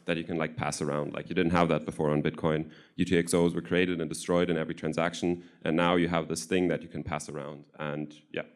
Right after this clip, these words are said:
you, there's so much, like, just in the base ordinal theory that you can, like, uh, play with.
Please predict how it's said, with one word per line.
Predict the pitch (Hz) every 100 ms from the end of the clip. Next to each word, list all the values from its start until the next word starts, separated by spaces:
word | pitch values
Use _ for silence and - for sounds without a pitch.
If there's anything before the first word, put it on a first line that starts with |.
| _ 85
you, | 85 - 90
there's | 87 -
so | 104
much, | 104 95 -
like, | 85 80 -
just | 107 101
in | 98
the | 87
base | - 95 98
ordinal | - 90 85
theory | 82 85 76 82
that | 78 80
you | 80
can, | - 78
like, | 76 76 78
uh, | 73 -
play | 92 85
with. | 80 85